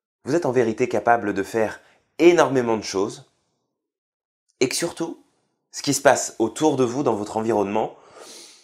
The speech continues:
oui, ça peut avoir un impact, mais non, ça ne vous empêchera jamais d'atteindre les résultats que vous souhaitez à un moment donné ou à un autre.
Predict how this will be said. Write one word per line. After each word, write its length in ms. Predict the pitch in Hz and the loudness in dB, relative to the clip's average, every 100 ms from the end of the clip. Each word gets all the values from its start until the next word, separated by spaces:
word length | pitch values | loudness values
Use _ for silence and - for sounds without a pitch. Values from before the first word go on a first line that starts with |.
| _ _ _ _ _ _ _ - | _ _ _ _ _ _ _ -2
oui, 340 | 156 160 196 | 2 2 2
ça 180 | 196 135 | 0 -2
peut 140 | - | 0
avoir 340 | 139 131 135 120 | 2 2 2 2
un 140 | 107 | 2
impact, 680 | 107 101 113 - - - - _ _ _ | 0 2 2 0 -12 -14 -16 _ _ _
mais 160 | - 123 | 0 2
non, 200 | 123 131 | 4 2
ça 140 | 135 | 0
ne 60 | 110 | -4
vous 140 | 104 | -2
empêchera 420 | 104 95 - 92 90 | -4 -6 -8 -6 -6
jamais 520 | 85 120 113 78 - _ _ _ _ _ _ _ _ | 0 0 2 -4 -8 _ _ _ _ _ _ _ _
d'atteindre 600 | - 98 - 85 90 - _ _ _ - | -4 -4 -2 -6 -8 -12 _ _ _ -8
les 180 | 90 95 | -4 -2
résultats 400 | 101 95 107 110 | -2 -4 -4 -4
que 100 | 98 | -6
vous 140 | 92 | -10
souhaitez 480 | - 92 87 101 - _ _ - | -8 -8 -6 -6 -8 _ _ -8
à 120 | 82 | -4
un 60 | 95 | -2
moment 300 | 104 101 98 | -2 -2 -4
donné 320 | 95 123 - | -4 -4 -8
ou 160 | 117 135 | -4 -2
à 40 | |
un 120 | 151 | -2
autre. 320 | 160 104 - | -4 -6 -10